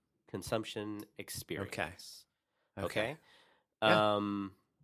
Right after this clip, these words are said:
Speaker 1: yeah, so I think that'll be kind of interesting. And I would just like to, I'd be interested to hear, you know, what your thoughts are on the service as a whole and,
Speaker 2: Yeah.
Speaker 1: and, uh,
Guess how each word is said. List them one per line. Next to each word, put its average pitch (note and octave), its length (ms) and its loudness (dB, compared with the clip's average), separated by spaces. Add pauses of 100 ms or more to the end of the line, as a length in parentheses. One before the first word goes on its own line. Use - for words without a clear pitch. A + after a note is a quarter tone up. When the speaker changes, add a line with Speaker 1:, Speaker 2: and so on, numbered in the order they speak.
(220)
Speaker 1:
yeah, C#3+ 200 0 (140)
so G#2+ 160 0
I G#2 100 6
think A#2 280 -2
that'll G#2+ 240 0
be G#2+ 340 -4
kind A#2 200 2
of A2+ 60 -2
interesting. B2+ 320 2
And A3 100 4
I C4 60 6
would D#4+ 100 2
just - 180 0
like A2+ 160 4
to, - 80 -2
I'd F#3+ 100 4
be D3+ 80 4
interested A2 260 -2
to G#2 60 -4
hear, G#2 240 -2
you G#2 140 -4
know, F2 100 -2
what A2 240 0
your G2+ 220 -2
thoughts G2 340 2
are G2 160 4
on F#2+ 100 0
the F#2+ 80 -6
service F#2 400 -2
as D#2 120 -6
a F2 80 -4
whole F#3+ 540 -2
and, F#2+ 240 0
Speaker 2:
Yeah. F#2+ 220 -6
Speaker 1:
and, F2 300 -4
uh, F2 320 -6